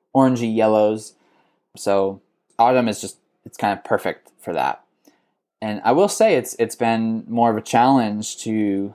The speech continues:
kind of stick with, with that theme, especially in the summer, because, uh, one of the things that really stood out to me so much when I moved here was just everything is so lush. It's so much green <laughs> in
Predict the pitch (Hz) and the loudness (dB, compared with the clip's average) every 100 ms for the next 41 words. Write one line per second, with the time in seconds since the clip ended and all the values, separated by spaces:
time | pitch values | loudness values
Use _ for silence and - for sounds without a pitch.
0 | _ _ 120 101 - 113 - 113 - - | _ _ -8 -8 -4 -4 -2 -4 -4 -16
1 | - - 110 - - 110 117 143 139 _ | -16 0 0 0 -6 -4 -4 -8 -14 _
2 | _ _ _ _ _ _ _ - - 143 | _ _ _ _ _ _ _ -12 -4 -4
3 | 143 165 160 143 131 117 110 139 180 - | -2 0 2 2 0 0 2 0 -2 -10
4 | - _ 117 - 113 107 107 104 101 - | -20 _ -8 -2 2 4 2 0 -6 -14
5 | _ - 104 98 95 120 123 123 117 113 | _ -10 -8 -6 0 2 2 0 0 2
6 | 120 117 - 101 95 - 110 107 - 98 | 2 2 2 2 2 0 -4 -4 -2 -2
7 | 95 95 - - _ _ _ _ 107 95 | 0 -4 -6 -14 _ _ _ _ -8 -6
8 | 101 110 - 104 98 92 92 - - 101 | -2 -2 0 0 0 -2 -8 -8 -6 -4
9 | 104 101 98 90 104 98 90 82 - - | -4 -4 -8 -6 -2 0 2 0 0 -8
10 | - - _ - - - - 120 120 120 | -12 -16 _ -20 -14 -4 0 2 2 2
11 | 107 - - 107 113 110 80 - - - | -2 -4 -2 2 2 2 -4 -8 -6 -6
12 | - 131 - | -4 -6 -6